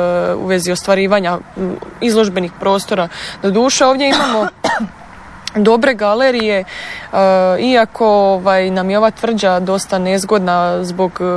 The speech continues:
e, zbog ove vlage, dosta znaju propadati radovi, pa je naš ovaj nesretni kazamat,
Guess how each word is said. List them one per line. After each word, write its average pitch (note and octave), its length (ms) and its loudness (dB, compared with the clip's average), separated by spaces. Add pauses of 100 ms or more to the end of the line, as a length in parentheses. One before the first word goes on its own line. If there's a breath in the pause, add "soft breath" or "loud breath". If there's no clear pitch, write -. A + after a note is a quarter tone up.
(140)
e, F#3 60 -2
zbog F3 280 -4
ove F#3+ 180 2
vlage, G3 420 0
dosta F#3 320 -4
znaju F#3+ 300 -2
propadati F3+ 600 -2
radovi, E3+ 680 0
pa F3+ 80 0
je F3 60 0
naš F#3+ 280 0
ovaj F#3 180 0
nesretni F#3 420 -4
kazamat, F3+ 520 -2